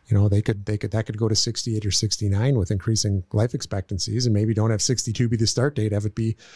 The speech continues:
sixty-three, sixty-four, sixty-five. Um, they'd have to backdate that 'cause somebody who's been planning on a certain, you know, strategy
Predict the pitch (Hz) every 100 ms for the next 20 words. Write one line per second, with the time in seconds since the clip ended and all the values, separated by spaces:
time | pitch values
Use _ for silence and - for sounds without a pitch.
0 | - - 127 - 120 - 120 113 117 -
1 | 117 117 - - - 104 127 143 101 -
2 | - - - _ 123 107 107 110 120 117
3 | 113 113 101 - _ _ - 120 127 113
4 | 101 - 98 107 95 131 117 110 107 92
5 | - 120 120 110 101 98 - 117 101 101
6 | 101 - 101 95 - 123 127 123 104 98